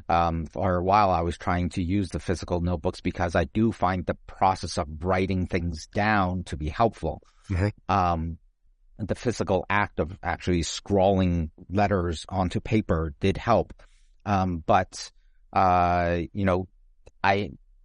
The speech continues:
Speaker 1: having different hats in your life, you end up having, if you put everything in one notebook, you're s-, you're, you're flipping back and forth, back and forth, back and forth, flipping here, flipping there,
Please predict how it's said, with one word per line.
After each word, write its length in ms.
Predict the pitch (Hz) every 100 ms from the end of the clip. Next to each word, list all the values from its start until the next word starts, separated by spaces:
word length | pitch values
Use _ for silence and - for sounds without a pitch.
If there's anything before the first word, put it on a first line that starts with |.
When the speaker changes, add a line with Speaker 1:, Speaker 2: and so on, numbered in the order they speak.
| _ _ _ _
Speaker 1:
having 540 | - - - 139 131 110
different 320 | 120 - 101
hats 400 | 120 110 101 -
in 140 | 101
your 160 | 95 92
life, 420 | 107 113 101 -
you 260 | - 98 98
end 360 | - 104 104 101
up 300 | 95 - - _ _ _ _ -
having, 600 | - 120 107 107 101 98 -
if 240 | 127 107
you 120 | 113 110
put 260 | - 175
everything 280 | 156 123 127
in 160 | 104 98
one 240 | 113 107
notebook, 400 | 110 104 101 -
you're 140 | 98
s-, 260 | 92 - -
you're, 360 | 82 85 98 95 -
you're 200 | 95 82 -
flipping 360 | - 147 127
back 200 | 110 107
and 100 | 120
forth, 220 | 123 110
back 180 | - 98
and 100 | 98
forth, 220 | - 92
back 180 | 104 87
and 100 | 90
forth, 220 | - 117
flipping 300 | - 101 90
here, 160 | 82 127
flipping 360 | - 87 92 90
there, 240 | 110 101